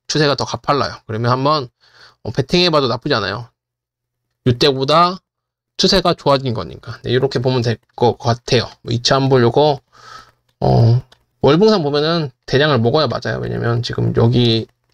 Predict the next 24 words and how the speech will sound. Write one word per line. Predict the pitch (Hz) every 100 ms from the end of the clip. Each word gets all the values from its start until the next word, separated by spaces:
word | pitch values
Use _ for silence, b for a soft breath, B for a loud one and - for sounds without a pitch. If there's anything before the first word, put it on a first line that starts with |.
| _ _ _ -
윗골이 | 131 - 165 147
달린 | 135 127 127
구간을 | 120 117 120 165 185 - _ _ _ _
돌파해도 | - 135 156 180 151
꽤 | -
돼요. | 175 120 151 127 _ -
아니, | 120 - - _
상한가 | - - 190 180
한 | 160
방도 | 180 151
되고 | 117 117 156
위에까지 | 120 120 120 117 127 143 139
가다, | 110 123 110
가면 | - 117 139 139
한 | 131 127 117
육십 | 120 -
프로, | - 113 107
오십 | 117 -
프로 | - 113
정도 | 110 113
되는 | 123 127
것 | 92
같아요. | - 113 -
그래서 | 147 151